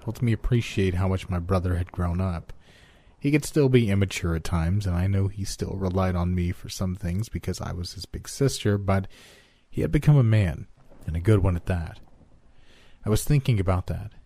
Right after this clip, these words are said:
and looking off into the trees when I ran into the back of him. He stumbled a step forward and then turned to look at me. "Watch it, you gave me a flat tire."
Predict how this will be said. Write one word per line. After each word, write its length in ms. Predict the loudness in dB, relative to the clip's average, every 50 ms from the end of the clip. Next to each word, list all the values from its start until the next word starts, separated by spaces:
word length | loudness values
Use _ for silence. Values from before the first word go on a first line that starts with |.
| -12 -6
and 100 | -4 -2
looking 280 | -2 -2 0 0 2
off 200 | 2 2 0 0
into 120 | -2 -2 -2
the 100 | -4 -4
trees 400 | -2 0 2 4 4 4 4 2
when 80 | 2
I 60 | 2
ran 300 | 2 2 2 2 2 2
into 180 | 0 0 0 -2
the 80 | 0 2
back 280 | 2 2 2 2 0
of 140 | -4 -6 -6
him. 220 | -8 -10 -12 -14 -16 -20 _ _ _ _ _ _ _ _ _ _ _ -12 -10
He 80 | -10
stumbled 340 | -6 -4 -2 0 0 0 0
a 60 | -2
step 280 | -4 -4 -4 -6 -6 -6
forward 380 | -4 0 2 4 4 4 4 2
and 100 | 2 0
then 120 | 0 -2
turned 240 | -2 -2 -2 -2 0
to 60 | 0
look 200 | 0 0 0 -2
at 80 | -6 -6
me. 240 | -6 -10 -10 -12 _ _ _ _ _ _ _ _ _ _ _ _ _ _ _ _ _ _ -20 -14 -8
"Watch 320 | -4 0 2 2 2 2 0
it, 160 | -2 -4 -4
you 60 | -2
gave 180 | 0 2 2 4
me 80 | 2
a 60 | 2
flat 260 | 2 0 -2 -2 -2 -2
tire." 480 | -2 0 0 0 0 -2 -4 -8 -14